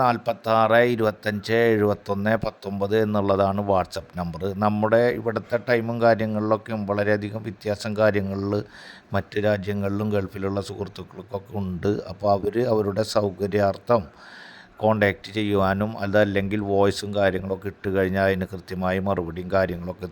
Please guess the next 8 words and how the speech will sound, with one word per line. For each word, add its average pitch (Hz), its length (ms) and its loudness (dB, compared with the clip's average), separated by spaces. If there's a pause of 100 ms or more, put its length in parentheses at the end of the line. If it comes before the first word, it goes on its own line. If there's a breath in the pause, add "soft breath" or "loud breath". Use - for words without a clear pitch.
തരുന്നതാണ്. 85 760 -4 (540 loud breath)
കോൺടാക്റ്റ് 120 640 2
ചെയ്യേണ്ട 120 340 -2 (160)
നമ്പറാണ് 101 600 0 (320)
മുകളിൽ 95 440 -2 (280)
കൊടുത്തിരിക്കുന്നത്. 87 720 -8 (100)
ഫോണിൽ 95 380 -6
വിളിക്കാൻ 98 380 -4